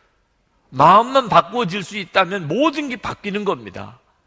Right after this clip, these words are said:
해야 할 것을 하고 싶고 하지 말아야 될 것을 하기 싫어지면 그것으로 문제는 끝난 거죠. 그런데 마음이 그렇게 안 되니까 어떻게 해요? 그렇지만 여러분, 우리가 내 마음을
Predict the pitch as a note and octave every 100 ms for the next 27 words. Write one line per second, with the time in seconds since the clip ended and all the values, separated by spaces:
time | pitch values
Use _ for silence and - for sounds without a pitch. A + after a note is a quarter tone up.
0 | _ _ _ _ _ _ E3 E3+ D#3+ D3
1 | C#3+ D#3+ - C#3+ B2 E3+ F#3 G3+ - F3
2 | A#2 - - - _ - - F#3 E3 C#3
3 | E3 G3 F3+ F3+ F#3+ E3+ E3 D3+ G#3+ G3+
4 | - C#4 D4 G3 A#3 G#3+ B2 A2 G3 B3+
5 | A3 G3+ C3 D3 F3 G#3 C#3 G#3+ A#3+ B3
6 | F#3 G#2+ G2+ - _ _ _ _ _ -
7 | G#3 B3+ A3+ C3+ D3 G3+ C#4+ C#4+ - A#3
8 | - - B2+ C#3+ A#3+ C#4 - A#2 - -
9 | G2+ G#2+ C#3 _ _ _ _ _ _ _
10 | _ _ _ _ _ - B2+ - C#3 C3
11 | G#2+ A#2 A2+ B2 G2 - _ _ _ _
12 | _ F#3 A3+ A3 D#3+ D3+ A3 F#3 C#3+ E3
13 | F3